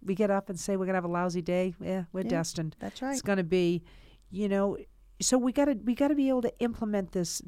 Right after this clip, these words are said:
Speaker 1: this action plan. Find goodness in, in other people.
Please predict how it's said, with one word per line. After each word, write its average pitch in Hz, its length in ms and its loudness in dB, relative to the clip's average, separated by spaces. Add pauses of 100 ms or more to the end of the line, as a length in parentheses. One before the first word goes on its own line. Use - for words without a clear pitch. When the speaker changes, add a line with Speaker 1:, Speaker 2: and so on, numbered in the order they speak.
Speaker 1:
this 190 220 0
action 180 440 -2
plan. 170 420 -2 (200)
Find 277 460 0
goodness 208 460 2
in, 214 220 -4 (100)
in 202 140 0
other 196 180 0
people. 202 480 -2